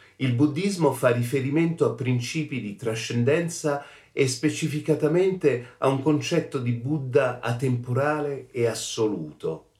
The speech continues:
Sempre nel Gandhara si riscontra inoltre un'enfasi particolare per la figura del Buddha Shakyamuni prima dell'illuminazione,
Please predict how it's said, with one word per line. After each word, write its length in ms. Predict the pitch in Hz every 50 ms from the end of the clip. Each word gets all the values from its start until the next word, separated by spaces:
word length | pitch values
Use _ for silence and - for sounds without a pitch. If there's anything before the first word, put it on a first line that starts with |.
| _ _ _ _ _ _ _ _ _ _ _ _ _ _ _ _ _ _ _ _ _ 147 147 _ _ _ _ _ _ _ _ _ _ _ _
Sempre 440 | _ - - 185 196 196 - 156 143
nel 180 | 127 120 113 107
Gandhara 720 | 117 110 110 113 104 107 92 82 85 95 107 120 127 120 - _ _ _ _
si 200 | - - 147 143
riscontra 520 | 143 143 - - 180 165 160 - 151 156
inoltre 540 | 151 156 170 175 180 175 180 - 143 135 120
un'enfasi 760 | 120 120 127 139 147 151 151 147 - 147 135 123 120 117 120
particolare 720 | - 117 110 113 - 131 120 - 127 135 160 165 160 151 -
per 180 | - 127 113
la 100 | 117 113
figura 400 | 113 - 123 117 120 120 123 131
del 160 | 113 107 110 104
Buddha 300 | 107 117 117 117 147 -
Shakyamuni 720 | - - 120 110 117 123 120 120 135 143 147 147 139 127
prima 320 | 123 - - 127 127 123 120
dell'illuminazione, 1400 | 120 113 107 107 110 110 101 107 107 107 104 101 104 98 98 - - - 92 85 80 80 78 82 85 85 -